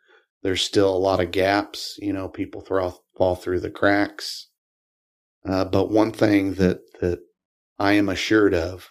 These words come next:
the, the partners that I work with and the people that are, or, the organizations that are working on it, they are trying their best to deal with it,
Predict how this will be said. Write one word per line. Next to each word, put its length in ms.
the, 300
the 140
partners 520
that 160
I 140
work 360
with 260
and 140
the 60
people 540
that 220
are, 160
or, 360
the 200
organizations 840
that 120
are 100
working 420
on 180
it, 200
they 120
are 100
trying 400
their 140
best 340
to 100
deal 260
with 200
it, 100